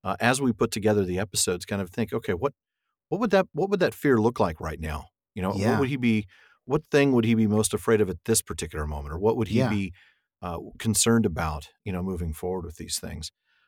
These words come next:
Speaker 1: Uh, Emily put it right in the note. She says, "Existential fear," and, and that's what we're talking about. This
Speaker 2: Yes,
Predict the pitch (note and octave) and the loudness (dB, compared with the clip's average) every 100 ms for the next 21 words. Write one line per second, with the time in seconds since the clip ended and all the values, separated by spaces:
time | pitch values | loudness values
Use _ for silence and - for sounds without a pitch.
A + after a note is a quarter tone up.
0 | _ - D2+ B2 C3 C#3+ A#2 B2+ A#2 A#2 | _ -10 -6 0 2 2 2 2 4 4
1 | A2+ G#2+ G2+ G#2+ C3 A#2+ - G#2+ A2+ G2+ | 4 4 2 4 4 2 0 0 0 0
2 | - B2 - A2 - A2 A2+ - F2+ - | -2 -4 -2 0 0 2 2 2 -2 -4
3 | E2+ D2 - G#2 G2 G#2 G2 G#2 B2+ - | -10 -10 -10 -8 -6 -4 -4 0 2 2
4 | - C3 A#2 B2 C#3+ C3+ E2 A2 G#2+ - | 0 2 2 2 0 0 0 4 6 4
5 | - - | 0 -4